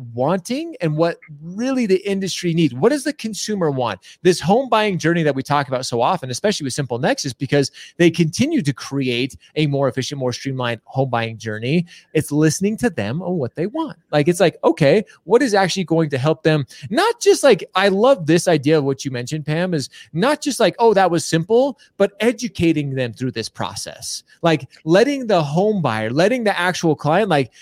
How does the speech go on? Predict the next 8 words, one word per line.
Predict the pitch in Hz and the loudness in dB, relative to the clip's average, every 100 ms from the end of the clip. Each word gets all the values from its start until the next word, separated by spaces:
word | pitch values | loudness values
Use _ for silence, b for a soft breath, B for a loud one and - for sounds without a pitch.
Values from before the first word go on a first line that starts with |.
| b 170 139 | b -12 -4
getting | 240 294 269 | 0 0 2
them | 240 185 - | 2 0 0
educated | 165 151 190 - 151 160 214 | 0 0 -4 0 0 2 2
of | 180 135 | 2 2
like, | 131 127 - | 0 0 -4
okay, | 190 - 131 147 180 _ - | -4 0 2 2 0 _ -2
this | 185 - | -2 0
is, | 214 165 | -6 -6